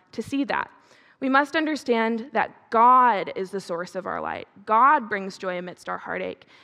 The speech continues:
and he cleanses our hearts, and he makes us whole. Jesus coming to earth, the celebration of his birth. We hear this story every single year around this time, and I think it's really easy for it to start to feel like a broken record, right?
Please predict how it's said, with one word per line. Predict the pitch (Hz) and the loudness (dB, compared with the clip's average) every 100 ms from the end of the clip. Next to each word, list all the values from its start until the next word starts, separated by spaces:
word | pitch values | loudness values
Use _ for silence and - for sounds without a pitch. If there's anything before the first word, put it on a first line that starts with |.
| _ | _
and | 226 214 | -6 -6
he | - 262 | -6 -8
cleanses | 262 - 208 226 247 220 | -8 -10 -6 -6 -6 -6
our | 196 | -6
hearts, | 196 185 - - - | -6 -10 -10 -16 -20
and | 214 196 | -14 -12
he | 196 | -10
makes | 180 - | -12 -14
us | 110 - | -18 -16
whole. | 117 - _ _ _ _ _ _ _ | -16 -16 _ _ _ _ _ _ _
Jesus | - 277 320 - | -8 -4 0 0
coming | - 269 294 | 0 -2 -4
to | 269 262 - | -6 -8 -4
earth, | 226 196 196 | -4 -4 -6
the | 240 | -10
celebration | - 247 285 277 262 247 233 | -4 -2 -2 -4 -4 -4 -6
of | |
his | 214 196 | -6 -8
birth. | - 190 - - _ - - _ | -6 -6 -6 -14 _ -20 -20 _
We | 277 | -4
hear | 269 302 | -2 -2
this | 277 | -4
story | - 269 254 | -2 0 0
every | 240 269 | 0 -4
single | 294 294 302 | -6 -6 -6
year | 226 202 214 226 | -4 -4 -2 -2
around | 220 | -2
this | 247 262 | -4 -8
time, | - 185 185 240 | -10 -8 -6 -4
and | 247 | -4
I | |
think | 247 294 | -4 -6
it's | 294 226 | -10 -6
really | 247 277 - | -6 -6 -8
easy | 220 226 190 190 - _ | -8 -8 -8 -10 -14 _
for | _ 240 | _ -6
it | - | -6
to | 226 | -6
start | - 220 - | -4 -4 -4
to | |
feel | 220 220 | -8 -8
like | 208 | -8
a | |
broken | 196 175 180 | -8 -10 -8
record, | 175 - 80 - | -12 -10 -12 -6
right? | 196 214 | -2 -2